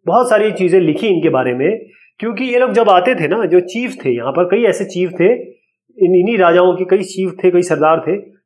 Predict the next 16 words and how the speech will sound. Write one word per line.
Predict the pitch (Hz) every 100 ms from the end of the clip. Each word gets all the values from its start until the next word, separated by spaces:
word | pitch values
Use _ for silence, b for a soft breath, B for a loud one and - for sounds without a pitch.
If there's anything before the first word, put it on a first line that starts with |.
| 185
जो |
इनको | 226 240
बहुत | 202 160 -
पैसा | 175 - 190 185
ऐसा | 175 185 180
या | 175
फिर | 180
precious | 175 160 - 180 165
stone, | - 165 180 180 B B B 139
अ, |
साथ | 143 135 175 175
में | 180 175 175 175 - _ _
सोना, | - 190 180 165 160 160 160 160 _ _
घोड़ा, | 135 175 202 185 160 156 151 143 - _ _ _ _ _ -
elephant | 180 190 185
मतलब | 170 160 165 165